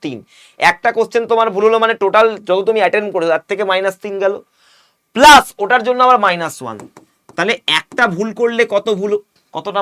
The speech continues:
মাইনাস, কতটা পিছাচ্ছ? চার পিছিয়ে যাচ্ছ। এইখানেই ছিটকে যাচ্ছে সবাই, এই জায়গাটাতেই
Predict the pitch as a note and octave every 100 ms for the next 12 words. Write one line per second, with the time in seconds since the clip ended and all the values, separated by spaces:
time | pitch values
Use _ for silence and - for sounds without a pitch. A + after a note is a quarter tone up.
0 | G3 F#3+ G3 F#3 E3+ F#3 F3+ F3+ F#3 -
1 | A3 _ F#3 F3 F3 F3 D3+ - B2+ A2+
2 | _ G#2+ _ _ _ _ C#3 F3 F3+ D#3+
3 | G#3+ A3 F3+ - D3+ C#3+ C3 - A#2 G#2+
4 | F#2+ F#2+ _ _ _ _ _ - D3 F3
5 | E3 D#3+ E3 D#3+ B3